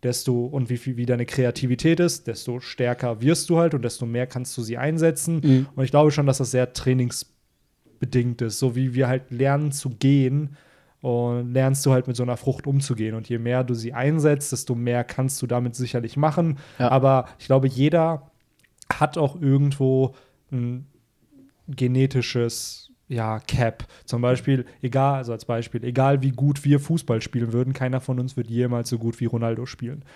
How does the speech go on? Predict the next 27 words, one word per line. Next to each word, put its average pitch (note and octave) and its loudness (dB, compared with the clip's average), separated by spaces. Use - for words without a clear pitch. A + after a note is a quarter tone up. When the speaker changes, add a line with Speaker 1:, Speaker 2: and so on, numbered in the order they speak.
Speaker 1:
So - -10
egal C3 2
wie C3+ 2
gut D3 2
man B2+ 4
Basketball B2 2
spielt, C#3 0
egal F#3 4
wie F#3+ 0
viel G3+ 0
wir F3 4
trainieren F#3 2
würden A#2+ 4
jeden A#2 0
Tag, A2 -6
ich - -12
bezweifle, D3+ 0
dass A#2+ -2
einer C3+ -2
von C3 0
uns C3+ 0
so B2 0
wie A#2 -4
LeBron A#2+ 0
James C3+ 2
spielen G#2 -8
würde. G#2 -8